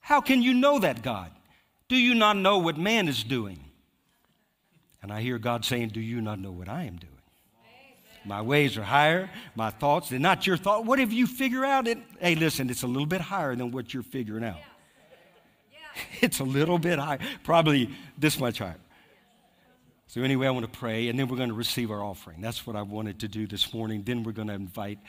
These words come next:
my good friend from Israel. And we're still, man, this,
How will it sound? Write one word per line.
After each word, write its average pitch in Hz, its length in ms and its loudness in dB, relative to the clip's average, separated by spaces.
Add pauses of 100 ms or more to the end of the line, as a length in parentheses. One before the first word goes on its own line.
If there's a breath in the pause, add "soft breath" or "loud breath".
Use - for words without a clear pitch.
(320 loud breath)
my 95 160 -12
good 104 240 -10
friend 101 480 -8 (600 soft breath)
from 104 260 -8
Israel. 104 560 -4 (1400)
And 117 160 -6
we're 254 120 -2
still, - 260 -4
man, 233 220 -4
this, 254 180 -6